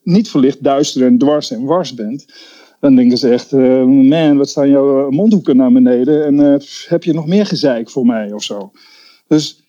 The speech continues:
die stadium van dat je zelfs in de kleinste details een meester bent,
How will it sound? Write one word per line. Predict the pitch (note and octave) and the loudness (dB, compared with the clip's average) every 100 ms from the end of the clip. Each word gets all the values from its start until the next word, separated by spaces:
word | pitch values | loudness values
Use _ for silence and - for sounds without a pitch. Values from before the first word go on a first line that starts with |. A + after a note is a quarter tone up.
| _ _ _ A3 - | _ _ _ -20 -8
die | D3 | -6
stadium | - - - A#3+ C4+ E3+ D#3 D#3 | -4 -8 -6 -2 0 2 2 0
van | - D3+ D3+ D3 C#3+ C#3+ | -2 0 0 0 0 0
dat | D#3+ | -2
je | - - | -4 -6
zelfs | - E3 D3+ - - | -4 -2 -2 -6 -6
in | D3 C3+ | -2 0
de | C3 B2+ - | 0 -2 -6
kleinste | - D#3+ G3 D4+ E4 C4+ - B3 F3+ | -4 0 2 0 -2 -2 -2 -2 0
details | F#3+ F3+ F#3 D3+ A2 G#2 - - _ _ | -2 -2 -4 -6 -10 -12 -16 -18 _ _
een | B2+ B2+ C3 | 0 2 2
meester | F#3+ A3+ - G3+ F3 | 2 0 0 -2 0
bent, | F3 C#4 C#4+ _ | 0 -2 -4 _